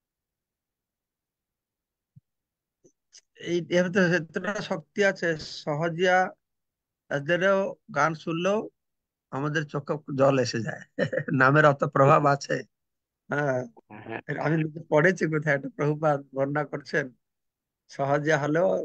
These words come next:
Speaker 1: চোখে জল এসে যায়। এটা একটা নামের বিশেষ প্রভাব, ঠিক আছে?
Speaker 2: হ্যাঁ।
Speaker 1: কিন্তু সেইটাই হয়তো শেষ কথা না, এটা তো ততটা প্রেম নেই, প্রেমের আভাস হতে পারে একটা।
Speaker 2: আচ্ছা।
Speaker 1: প্রেম ভাব দেখে প্রেমের আভ-, আভাস হবে।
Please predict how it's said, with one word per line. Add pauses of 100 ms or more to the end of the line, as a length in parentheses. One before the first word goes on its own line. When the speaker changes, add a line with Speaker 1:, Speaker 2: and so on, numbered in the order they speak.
(120)
Speaker 1:
চোখে
জল
এসে
যায়।
এটা
একটা
নামের
বিশেষ
প্রভাব, (1080)
ঠিক
আছে? (1160)
Speaker 2:
হ্যাঁ।
Speaker 1:
কিন্তু
সেইটাই
হয়তো
শেষ
কথা
না,
এটা
তো (120)
ততটা (100)
প্রেম
নেই,
প্রেমের
আভাস
হতে
পারে
একটা। (1300)
Speaker 2:
আচ্ছা।
Speaker 1:
প্রেম
ভাব (120)
দেখে (320)
প্রেমের
আভ-,
আভাস
হবে।